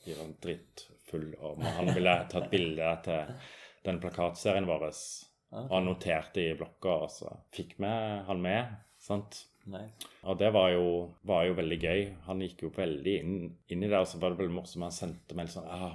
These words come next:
Speaker 1: det bildet, ja, nei, jeg vet ikke.» Og så, når vi f-,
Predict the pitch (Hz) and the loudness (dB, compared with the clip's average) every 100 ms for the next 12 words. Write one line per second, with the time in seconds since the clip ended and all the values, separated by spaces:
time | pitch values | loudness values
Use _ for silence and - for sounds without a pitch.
0 | - - 90 92 80 85 85 85 85 87 | -10 -8 -2 -2 -2 -2 -4 -6 -8 -8
1 | 85 82 90 82 - - - - - 87 | -8 -10 -12 -12 -14 -20 -20 -20 -18 -18
2 | - - 101 - 92 90 90 _ 92 92 | -18 -12 -8 -2 0 -2 -4 _ -2 0
3 | 90 90 90 | 0 0 -4